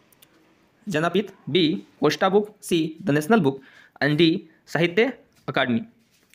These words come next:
तो इसका बीस नंबर प्रश्न का सही उत्तर होगा साहित्य अकादमी। ठीक है, अब आते हैं इक्कीसवें नंबर प्रश्न पर। "He, he differs dash you, he differs dash you।"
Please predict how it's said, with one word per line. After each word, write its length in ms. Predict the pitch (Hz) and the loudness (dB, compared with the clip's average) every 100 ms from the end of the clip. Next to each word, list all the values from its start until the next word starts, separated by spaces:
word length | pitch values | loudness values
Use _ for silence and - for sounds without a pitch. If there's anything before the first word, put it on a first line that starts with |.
| _ _ - | _ _ 0
तो 260 | 175 - - | 0 0 -6
इसका 280 | 170 175 160 | -2 -2 -2
बीस 300 | 147 185 196 | -4 -2 0
नंबर 140 | 185 | 0
प्रश्न 200 | 190 190 | 0 -2
का 120 | 131 | -2
सही 180 | 131 196 | 2 2
उत्तर 220 | 190 190 | 2 2
होगा 280 | 185 143 131 - - | 2 2 -2 -10 -20
साहित्य 460 | - - 156 175 214 226 _ - | -12 -4 -2 0 0 -2 _ -10
अकादमी। 360 | - 139 127 110 - - | -2 -2 -2 -4 -10 -8
ठीक 120 | - | -4
है, 180 | 175 - _ _ _ _ _ - | -4 -4 _ _ _ _ _ -2
अब 100 | 175 | 0
आते 160 | 185 | 2
हैं 320 | 220 143 - _ _ _ _ _ _ _ | 2 0 -6 _ _ _ _ _ _ _
इक्कीसवें 260 | - 170 208 | -6 -2 2
नंबर 160 | 196 185 | 2 2
प्रश्न 240 | 170 170 | -2 -2
पर। 260 | 135 120 - _ _ _ _ _ _ _ - | -4 -6 -10 _ _ _ _ _ _ _ -2
"He, 300 | 214 170 208 - _ _ _ _ _ _ - | 0 0 -4 -8 _ _ _ _ _ _ -2
he 220 | 190 160 | -2 0
differs 560 | 175 196 175 196 - 190 | -2 0 -2 -4 -8 -4
dash 220 | 160 160 | -4 0
you, 160 | 160 110 - - _ _ - | 0 0 -4 -20 _ _ -6
he 180 | 180 185 | -2 -2
differs 280 | 180 165 208 - 202 | -2 -2 -4 -4 -4
dash 240 | 160 | -2
you।" 80 | 160 | -2